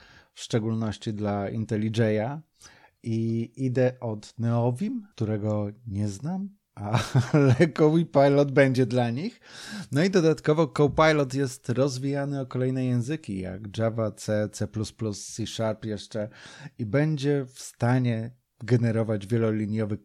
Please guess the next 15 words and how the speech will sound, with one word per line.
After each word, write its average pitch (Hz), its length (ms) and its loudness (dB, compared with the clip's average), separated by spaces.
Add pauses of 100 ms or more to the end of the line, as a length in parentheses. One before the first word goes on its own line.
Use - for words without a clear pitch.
kod 110 320 -2
samodzielnie 110 640 -4
do 101 120 -6
tego, 101 300 -4
czyli 101 220 -8
ten 98 160 -6
multi-line 113 720 0
support - 640 -6 (180)
dla, 104 400 -2
dla 107 140 -8
kolejnych 110 520 -2
języków 104 500 -6
się - 100 -8
pojawia. 101 520 -4
Wcześniej 117 640 -6